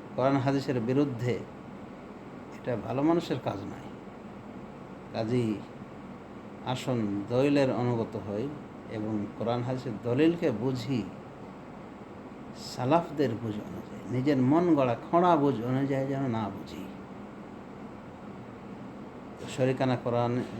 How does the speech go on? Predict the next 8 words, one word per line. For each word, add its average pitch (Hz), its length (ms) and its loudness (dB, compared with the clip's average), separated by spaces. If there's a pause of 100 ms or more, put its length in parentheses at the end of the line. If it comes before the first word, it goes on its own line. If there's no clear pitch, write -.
(400)
কোরআন 120 240 0
হাদিস 123 260 0 (100)
সম্মত 165 440 0 (920)
এবং 123 340 0
ওলামায়ে 131 480 4
দ্বীনের 131 320 4 (140)
ফতোয়া 147 320 6
রয়েছে 131 420 4